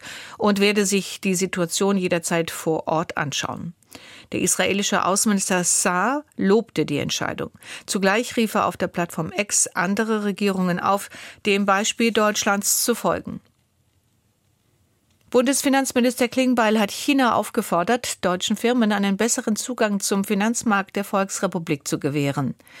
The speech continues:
Man brauche einen gegenseitigen Austausch in allen Bereichen mit verlässlichen Rahmenbedingungen, sagte Klingbeil zur Eröffnung des deutsch-chinesischen Finanzdialogs in Peking.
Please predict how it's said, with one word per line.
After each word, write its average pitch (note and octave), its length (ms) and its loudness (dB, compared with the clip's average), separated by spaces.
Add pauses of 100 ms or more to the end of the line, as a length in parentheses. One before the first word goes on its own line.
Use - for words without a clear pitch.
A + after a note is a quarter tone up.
(400)
Man F#3 140 2
brauche G#3+ 420 2
einen F#3 360 0
gegenseitigen G#3+ 640 0
Austausch F3+ 580 0
in E3 220 -2
allen F#3 340 2
Bereichen F3 540 2
mit A#3 120 2
verlässlichen G3+ 600 0
Rahmenbedingungen, D#3 1000 0 (440)
sagte F#3 360 0
Klingbeil G3+ 560 2
zur A3 280 2
Eröffnung F3+ 720 0
des F3 260 0
deutsch-chinesischen F3+ 1120 -2
Finanzdialogs D#3 1040 -2
in F#3+ 180 -2
Peking. F2+ 460 -6